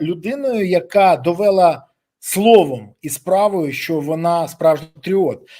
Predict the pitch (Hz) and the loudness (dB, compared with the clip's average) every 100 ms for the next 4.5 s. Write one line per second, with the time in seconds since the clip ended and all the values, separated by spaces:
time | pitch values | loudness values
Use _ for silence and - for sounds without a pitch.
0 | - - 156 247 269 262 247 233 233 220 | -20 -2 2 4 2 0 -2 0 0 0
1 | 208 196 180 147 127 156 160 160 240 254 | -2 0 0 -2 -6 -4 -4 -2 -2 -2
2 | 233 220 175 202 208 220 180 170 139 - | -4 -4 -2 2 2 4 4 4 2 -6
3 | 110 92 - _ _ _ _ _ _ _ | -14 -14 -16 _ _ _ _ _ _ _
4 | 123 143 156 170 175 | -2 0 4 4 4